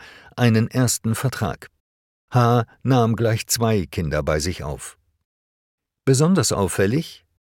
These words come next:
Laut den offiziellen Dokumenten waren beide Minderjährige an einem ersten Januar geboren.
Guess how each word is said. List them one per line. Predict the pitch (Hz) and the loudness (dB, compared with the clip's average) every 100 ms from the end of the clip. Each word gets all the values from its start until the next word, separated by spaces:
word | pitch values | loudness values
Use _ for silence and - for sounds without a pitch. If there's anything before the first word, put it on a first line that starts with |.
| _ _ _ _ | _ _ _ _
Laut | 120 143 147 | 2 2 4
den | 147 143 | 2 2
offiziellen | - 160 208 - 165 135 | 0 -2 -2 0 0 2
Dokumenten | 127 127 110 92 92 - 147 147 | 0 0 2 0 -2 0 2 4
waren | 113 107 117 104 | 2 2 0 0
beide | 110 113 127 147 | 2 2 2 4
Minderjährige | 120 127 117 101 107 117 120 131 - | 4 2 0 0 0 0 0 0 0
an | 117 | -2
einem | - 110 113 127 - | 0 0 0 -2 -2
ersten | 107 92 - 98 107 | -2 -2 -4 -2 0
Januar | 120 139 87 76 | 2 2 0 0
geboren. | 76 80 78 69 71 - | -2 0 0 -2 -6 -10